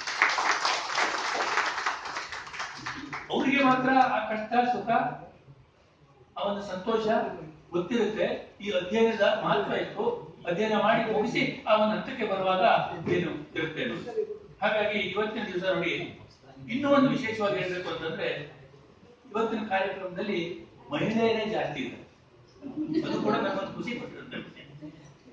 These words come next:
ಯಾಕೆಂದ್ರೆ ಸಂಸ್ಕಾರ ಆರಂಭ ಆಗೋದು ಮನೆಯಲ್ಲಿ, ಅಡುಗೆ ಮನೆಯಲ್ಲಿ ಮಹಿಳೆಯರು. ಅದು ತುಂಬಾ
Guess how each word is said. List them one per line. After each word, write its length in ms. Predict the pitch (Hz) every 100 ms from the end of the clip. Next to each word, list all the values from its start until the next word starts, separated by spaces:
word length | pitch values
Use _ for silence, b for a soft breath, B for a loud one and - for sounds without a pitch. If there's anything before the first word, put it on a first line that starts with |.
| -
ಯಾಕೆಂದ್ರೆ 300 | 392 262 -
ಸಂಸ್ಕಾರ 440 | 208 214 233 247
ಆರಂಭ 360 | 226 - 240 240
ಆಗೋದು 760 | 220 208 202 254 180 170 - - - - - - - _ _ _ -
ಮನೆಯಲ್ಲಿ, 720 | - 98 98 175 - - - - - - _ - _ _ -
ಅಡುಗೆ 240 | 135 175 208
ಮನೆಯಲ್ಲಿ 460 | 131 - - - - - - - - 120
ಮಹಿಳೆಯರು. 640 | - 320 262 - 160 147 143 - - - - - - - - _ - - _ - - _ _ _ _ - - _ _ _ _ _ -
ಅದು 400 | 180 165 - - - - - _ - - -
ತುಂಬಾ 220 | 208 208